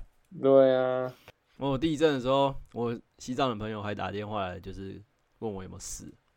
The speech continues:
Speaker 2: 然后我没有接到电话。
Speaker 1: 嗯，我蛮担心的啊。
Speaker 2: 因为中国就会爆得很大啊。
Speaker 1: 哦。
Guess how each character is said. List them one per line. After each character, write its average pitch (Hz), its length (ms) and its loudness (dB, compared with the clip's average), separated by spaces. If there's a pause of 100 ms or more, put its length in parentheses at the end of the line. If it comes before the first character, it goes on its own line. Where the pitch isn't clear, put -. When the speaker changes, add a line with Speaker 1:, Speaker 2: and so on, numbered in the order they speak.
Speaker 2:
然 - 20 -10
后 107 100 -6
我 110 40 -6
没 110 100 -6
有 107 40 -6
接 101 100 -8
到 101 120 -4
电 98 200 -6
话。 95 240 -8 (380)
Speaker 1:
嗯， 101 80 -8
我 98 120 -6
蛮 95 180 -4
担 90 240 -8
心 92 280 -14
的 90 80 -16
啊。 - 80 -20 (320)
Speaker 2:
因 165 80 -14
为 185 80 -4
中 175 220 4
国 139 160 4
就 147 80 4
会 151 80 8
爆 147 140 6
得 123 80 6
很 98 100 -6
大 120 120 4
啊。 98 260 6 (840)
Speaker 1:
哦。 98 600 -10